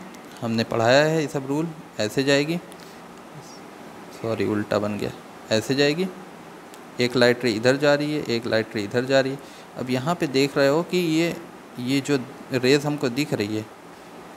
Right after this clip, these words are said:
ये, ये दोनों rays जो हमको दिख रही है, दोनों इधर की तरफ डाइवर्जिंग rays है, मतलब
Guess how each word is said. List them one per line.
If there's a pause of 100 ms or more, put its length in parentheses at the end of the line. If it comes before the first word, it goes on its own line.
(180)
ये, (260)
ये
दोनों
rays
जो
हमको
दिख
रही
है,
दोनों (420)
इधर
की
तरफ (420)
डाइवर्जिंग
rays
है,
मतलब